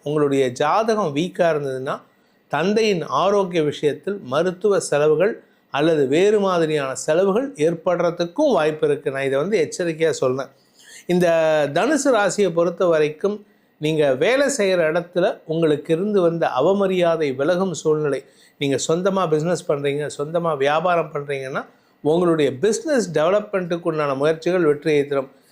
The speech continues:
கடன் சார்ந்த விஷயங்கள் உங்களுக்கு ஆதாயத்தை ஏற்படுத்தும். In fact, இன்னும் சொல்லப் போனா சனி ப-, ஆறாம் இடத்தை பார்க்கிறாரு. அதனால உங்களுக்கு கடன் உதவிகள் கிடைக்கிறதுக்கு, கடன் ஜாஸ்தி ஆகும். எதிரிகள் அடங்கி போவார்கள். அதனால கொஞ்சம் பொறுமையா இருங்க.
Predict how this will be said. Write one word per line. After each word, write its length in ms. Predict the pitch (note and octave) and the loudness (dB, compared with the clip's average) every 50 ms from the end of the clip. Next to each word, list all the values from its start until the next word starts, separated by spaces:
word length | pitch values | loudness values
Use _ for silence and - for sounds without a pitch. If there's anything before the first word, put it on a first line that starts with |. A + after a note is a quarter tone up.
| _ _ _ _ - G3+ | _ _ _ _ -2 0
கடன் 300 | G3+ G#3 C4 D4 D#4 D4 | 2 2 2 2 2 0
சார்ந்த 500 | - - B3 A3 G#3 G3 F#3+ F#3+ F3+ E3 | 0 0 0 2 2 0 0 0 0 0
விஷயங்கள் 640 | D3+ D3+ - - F3+ E3 D#3 D3 D3 G3 C#4 - - | 0 0 0 0 0 0 0 0 -2 -4 -4 -4 -6
உங்களுக்கு 600 | - D3 D#3 D#3+ D#3 C#3+ - - - - A3 A#3 - | -4 -2 0 2 2 2 2 0 -2 -4 -6 -4 -2
ஆதாயத்தை 640 | - C3 C#3+ E3+ F#3+ G#3 G3 F3+ E3+ E3 - D#3+ D3 | 0 0 0 2 2 2 2 2 2 0 2 2 2
ஏற்படுத்தும். 600 | D3+ D3+ D3+ D#3 D3 C#3 C3 - F#3 A3+ - - _ _ _ _ _ _ - | 2 2 0 -2 -2 -2 -2 -4 -4 -6 -6 -8 _ _ _ _ _ _ -4
In 160 | D3 E3 E3+ | -2 0 0
fact, 220 | A3 A3+ G#3 - G3 | 2 0 0 0 0
இன்னும் 180 | F#3+ G#3 A3 | 2 2 2
சொல்லப் 240 | G#3+ A3 G#3 G3 F#3+ | 2 2 2 2 2
போனா 200 | F#3 F#3 G3+ G#3 | 2 0 0 0
சனி 420 | - - - F#3 F#3+ A3 B3 A#3 | -2 -2 -2 0 0 2 0 0
ப-, 120 | G3 - E3+ | 0 0 0
ஆறாம் 540 | E3+ D#3+ D3+ C#3+ C#3+ D#3+ F3+ G#3 G#3 G3 G3 | 0 2 0 2 2 2 2 2 2 0 0
இடத்தை 300 | F3+ F3+ F3 - G3 E3+ | 0 0 -2 -2 -2 -2
பார்க்கிறாரு. 580 | E3+ E3+ F3 E3+ - F3 E3 D3+ C#3 C3+ - - _ _ _ _ _ _ | -2 -2 -2 -2 -2 0 0 0 0 -2 -6 -12 _ _ _ _ _ _
அதனால 460 | - D3 E3+ F3 F3 F#3 G#3 A3 G#3 | 0 0 2 2 2 2 2 2 2
உங்களுக்கு 500 | F3+ F3+ F3+ E3 D#3 D3+ - - A3 - | 2 2 2 2 2 0 -2 -8 -12 -8
கடன் 360 | - - D#3+ E3+ G3+ G#3+ A3+ | -4 -2 0 0 2 2 2
உதவிகள் 520 | F#3 E3+ E3+ G#3 A3 A#3 A#3 A3+ G#3+ F#3+ | 2 2 2 2 2 2 2 2 2 0
கிடைக்கிறதுக்கு, 580 | F3 F3 E3+ F3 E3+ E3+ - D#3+ D3+ D3 C3 - | 0 0 -2 -2 -2 0 0 0 0 -2 -4 -4
கடன் 280 | - D3 D#3 F#3+ A3 G#3+ | -2 -2 0 0 0 0
ஜாஸ்தி 420 | F3+ F3 F#3 G3+ G3 - - F#3+ | 0 0 0 0 -2 -2 0 0
ஆகும். 260 | D#3+ C#3 B2 A#2 - - _ _ _ _ _ _ _ - | 0 0 -2 -6 -10 -14 _ _ _ _ _ _ _ -2
எதிரிகள் 580 | D3 D#3 G3 A3+ C#4 C#4 C4+ B3 A#3+ A#3+ A3+ | 0 2 2 2 2 2 2 2 2 2 2
அடங்கி 360 | D3+ C#3 D3+ F#3 G#3 G#3 G3+ | 2 0 0 2 2 2 0
போவார்கள். 540 | F#3+ - - D#3+ D3+ D3+ D3 C#3+ F#3 B3+ - - | 0 2 2 2 2 2 2 0 -2 -4 -4 -4
அதனால 320 | C#3+ C#3 C#3 E3 G3 G3 | -4 -4 -2 -2 -4 -4
கொஞ்சம் 380 | - - G3 G3+ G#3+ A3 D3+ - | -2 -2 -2 -2 -2 -2 -2 0
பொறுமையா 400 | E3 F3 F#3 G3+ G#3+ A3 G#3+ F#3 | 0 2 2 2 2 2 2 2
இருங்க. 280 | D#3+ D3 D3 D3 C3+ - | 2 0 0 -2 -6 -10